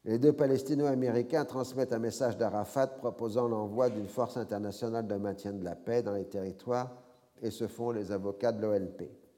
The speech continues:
Les amis d'Israël protestent avec véhémence contre cette prise de contact, mais le secrétaire d'État peut légitimement répondre qu'il ne lui est pas interdit de recevoir des citoyens de son pays.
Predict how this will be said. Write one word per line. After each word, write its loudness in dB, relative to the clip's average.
Les -4
amis 4
d'Israël 2
protestent 0
avec 0
véhémence 2
contre -4
cette -6
prise -4
de 0
contact, -4
mais 0
le -4
secrétaire -2
d'État 2
peut -4
légitimement 0
répondre -2
qu'il -2
ne 0
lui 0
est 2
pas 0
interdit 0
de 0
recevoir 0
des -4
citoyens -4
de -12
son -8
pays. -8